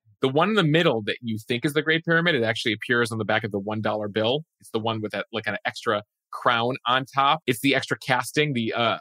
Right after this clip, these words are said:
uh, the original exterior. That was actually, that one in the middle that looks taller was built by Khufu's son, Khafre. Khafre was the son. He actually made his pyramid shorter than his dad, but he picked a plot of land next to it that was higher up.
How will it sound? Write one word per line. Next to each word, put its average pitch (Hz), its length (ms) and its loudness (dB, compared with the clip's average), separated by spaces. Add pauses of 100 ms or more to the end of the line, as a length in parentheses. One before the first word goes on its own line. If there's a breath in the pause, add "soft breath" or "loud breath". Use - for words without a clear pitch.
(120)
uh, 104 140 -2
the 120 200 -2
original 123 420 -2
exterior. 135 580 2 (260 soft breath)
That 143 260 4
was 226 140 2
actually, 151 320 2
that 113 120 0
one 160 100 2
in 175 60 0
the 131 60 2
middle 123 320 2
that 95 140 -6
looks - 240 -8 (100)
taller 127 400 -2 (260)
was 127 160 0
built 151 220 2
by 139 100 2 (140)
Khufu's 165 400 0
son, 127 300 2 (320)
Khafre. 170 440 -2 (300)
Khafre 151 300 2
was 180 140 2
the 175 100 -2
son. 117 380 2 (240)
He 139 120 2
actually 156 220 0
made 156 140 4
his 143 100 -4
pyramid 135 340 0
shorter 147 360 0
than 131 120 -2
his 110 140 -2
dad, 131 300 4
but 110 80 0
he 113 140 -2
picked 165 220 -4
a - 40 -4
plot 135 220 2
of 120 120 -2
land 120 260 2
next 143 200 0
to 120 100 0
it 107 100 0 (220)
that 113 100 0
was 117 160 0
higher 113 400 2
up. 156 140 4